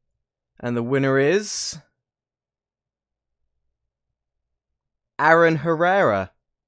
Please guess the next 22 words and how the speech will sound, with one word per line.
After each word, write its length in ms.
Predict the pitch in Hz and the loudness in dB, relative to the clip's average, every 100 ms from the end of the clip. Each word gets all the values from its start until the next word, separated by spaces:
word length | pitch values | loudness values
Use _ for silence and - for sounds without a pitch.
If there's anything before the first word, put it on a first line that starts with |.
| _ _ _ _ _ _ _ _ _ - | _ _ _ _ _ _ _ _ _ -10
And 140 | 120 120 | -8 -8
his 140 | 120 | -10
comment 320 | - 151 135 | -8 -6 -4
was, 180 | 123 143 | -6 -10
"Good 300 | - - 156 | -12 -8 -8
job, 220 | - 147 | -6 -6
man. 260 | 113 110 127 | -6 -6 -8
Congrats." 680 | - 131 123 117 - - - | -10 -10 -8 -10 -12 -20 -8
Oh, 300 | 151 117 101 _ _ | -2 -2 -4 _ _
thanks 220 | 139 135 | -14 -10
very 220 | 139 135 | -6 -4
much, 240 | 127 110 113 | -4 -8 -6
Aaron. 300 | 107 107 98 _ - _ _ _ | -6 -6 -10 _ -20 _ _ _
You 220 | 143 160 | 0 6
are 200 | 165 151 | 8 8
the 180 | 147 151 | 4 -2
winner 440 | 156 170 160 156 156 | -2 0 2 0 -2
of 100 | 143 | -4
a 60 | 135 | -6
thousand 460 | - 170 160 151 | -2 0 0 -2
Electroneum. 640 | 151 143 - 160 147 143 151 | -4 -6 -4 -4 -2 -4 -4
Congratulations. 1040 | 156 143 156 - 151 143 135 147 151 - | -6 -2 -2 -2 -4 -4 -4 -8 -8 -12